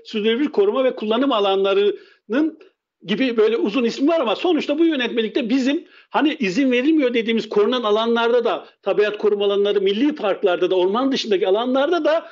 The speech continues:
e, entegre tesisler ve maden işletmeciliğine izin çıktı. Bakın, bu aslında kanunla bile düzenleyemedikleri, bakın, tabiat koruma yasası düzenliyorlardı. Meclisten geçmedi bu. Geçiremediler. Bunu iki kere yönetmelikle geçirmeye çalıştılar. Ekoloji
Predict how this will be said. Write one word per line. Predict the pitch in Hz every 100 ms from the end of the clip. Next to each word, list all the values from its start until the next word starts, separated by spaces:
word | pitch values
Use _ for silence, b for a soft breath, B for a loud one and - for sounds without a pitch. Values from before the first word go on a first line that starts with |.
| B B B -
e, | 175
entegre | 185 190 196 220 320 320 247
tesisler | 220 226 220 330 320
ve |
maden | 247 208 226 311
işletmeciliğine | 269 - 202 214 185 254 247
izin | 185 240 220 - _ _
çıktı. | - - 131 -
Bakın, | 175 160 165
bu | 277
aslında | 247 - 240 233 320 311 B
kanunla | - 214 254 349 302
bile | 269 240
düzenleyemedikleri, | 208 247 240 240 240 226 208 165
bakın, | 175 156
tabiat | 180 165 214 233
koruma | 220 214 240
yasası | 226 240 262 220
düzenliyorlardı. | 180 180 175 165 165 185 262
Meclisten | 226 214 277 247
geçmedi | 269 - 240 196
bu. | 143 180 b -
Geçiremediler. | 185 247 277 233 214 302 339 B B 277
Bunu | 339 370 370 B _ _ -
iki | - 330
kere | 254 247
yönetmelikle | 233 269 277 302 339 302
geçirmeye | 233 233 240 320
çalıştılar. | 339 330 339 - 320 285
Ekoloji | 185 214 233 214 277 -